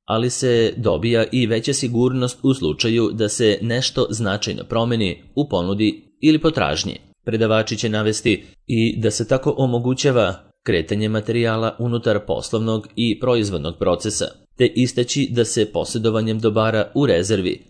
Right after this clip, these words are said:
u jednoj kompaniji mogu u velikoj meri izbeći gubici na prodaji,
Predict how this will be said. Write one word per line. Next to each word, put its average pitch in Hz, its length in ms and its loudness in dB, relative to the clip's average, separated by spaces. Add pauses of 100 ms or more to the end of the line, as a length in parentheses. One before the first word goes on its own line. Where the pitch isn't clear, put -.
(140)
u 107 100 2
jednoj 95 400 -2
kompaniji 110 560 0 (240)
mogu 131 380 -2
u 131 220 2
velikoj 127 440 0
meri 95 420 -2
izbeći 120 440 0
gubici 113 600 -2
na 120 160 -2
prodaji, 90 520 0